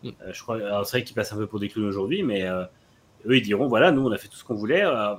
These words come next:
Speaker 2: en plus, ils ont pour eux, c'est vrai qu'on disait tout à l'heure, ils ont, ils ont, ils ont un peu ménagé, euh, les deux en essayant de trouver comment faire pour garder l'un et en recaser l'autre et tout, mais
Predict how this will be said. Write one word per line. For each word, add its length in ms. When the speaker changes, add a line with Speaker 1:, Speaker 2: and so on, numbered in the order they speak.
Speaker 2:
en 80
plus, 220
ils 180
ont 100
pour 320
eux, 160
c'est 100
vrai 80
qu'on 80
disait 180
tout 120
à 20
l'heure, 100
ils 140
ont, 60
ils 180
ont, 140
ils 180
ont 60
un 80
peu 140
ménagé, 580
euh, 100
les 140
deux 320
en 140
essayant 300
de 140
trouver 400
comment 220
faire 320
pour 100
garder 280
l'un 240
et 280
en 120
recaser 580
l'autre 160
et 40
tout, 160
mais 200